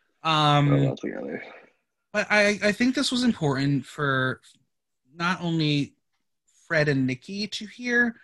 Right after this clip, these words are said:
Speaker 1: but for the show to hear, because now they're understanding, okay, there, there's more to Mama Queen than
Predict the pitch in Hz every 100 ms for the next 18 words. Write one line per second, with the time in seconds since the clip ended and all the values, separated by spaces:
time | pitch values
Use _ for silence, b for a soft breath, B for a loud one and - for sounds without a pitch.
0 | b b b - 147 - 180 170 156 151
1 | 147 147 - 170 156 147 147 - 123 117
2 | 120 117 127 117 135 135 139 135 131 127
3 | - - 120 120 113 117 - 120 113 117
4 | 120 120 131 131 135 135 143 123 120 117
5 | 127 117 117 113 110 110